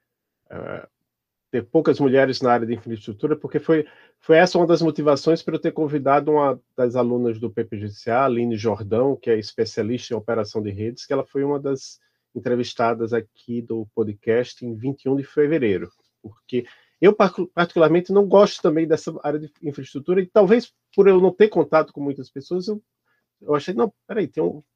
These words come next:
a gente tem uma aluna nessa área, não, vou entrevistar, porque um dos objetivos desse podcast é trazer a, a maior diversidade possível de, de perfis profissionais para que a gente possa,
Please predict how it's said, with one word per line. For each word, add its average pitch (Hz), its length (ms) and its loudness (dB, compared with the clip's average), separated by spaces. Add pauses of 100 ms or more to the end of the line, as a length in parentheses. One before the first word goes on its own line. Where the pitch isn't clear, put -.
(180)
a 131 120 -2
gente 151 160 -10
tem 233 180 6
uma 214 160 6
aluna 156 320 4
nessa 135 300 -4
área, 143 160 -4
não, 104 160 -4
vou 120 120 -6
entrevistar, 165 540 -4
porque 196 240 -2
um 214 80 4
dos 214 120 -2
objetivos 151 500 0
desse 123 240 -6
podcast 131 680 -6 (440)
é - 60 -12
trazer 185 420 2
a, 214 80 6
a 202 360 0
maior 175 280 2
diversidade 180 720 0
possível 170 480 -4
de, 190 340 -2
de 185 100 -10
perfis 220 460 -6
profissionais 165 580 -4
para - 140 -12
que - 80 -14
a 170 60 -8
gente 175 260 -16
possa, 156 420 -2